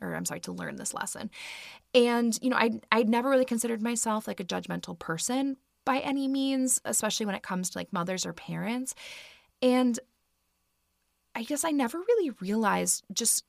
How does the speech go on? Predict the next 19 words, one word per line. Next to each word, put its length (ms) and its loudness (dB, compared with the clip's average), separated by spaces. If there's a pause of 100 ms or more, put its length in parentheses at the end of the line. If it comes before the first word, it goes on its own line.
how 180 -2
much 260 0
judgment 440 -2
and 160 -10
also 380 -2
unrealistic 1000 -6
expectations 800 -6
that 100 -4
we 80 -8
put 220 -10
on 160 -6
our 100 -8
mothers. 640 -10
And 180 -6
that 140 -4
makes 280 -10
me 120 -4
feel 240 -6
really 420 -8